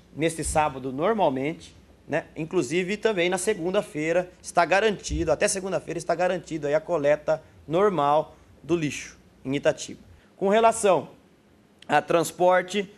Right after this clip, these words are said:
de pacientes da área da saúde, os serviços de resgate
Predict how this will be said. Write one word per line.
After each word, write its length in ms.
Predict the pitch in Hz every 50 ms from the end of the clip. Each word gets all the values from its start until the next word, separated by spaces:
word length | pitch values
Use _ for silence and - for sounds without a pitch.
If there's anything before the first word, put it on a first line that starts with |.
| _ -
de 100 | - 147
pacientes 960 | - - 196 185 - - 208 202 202 196 160 - - - - - - - - _ _ -
da 80 | - 139
área 160 | 151 151 160
da 80 | 175
saúde, 560 | 165 - - 185 190 190 185 165 - - - - _ _ _ _ _ _ _ -
os 60 | -
serviços 480 | - 180 165 147 190 214 196 208 190
de 120 | 170 185 208
resgate 760 | 196 202 214 185 156 139 180 180 165 143 - - - - -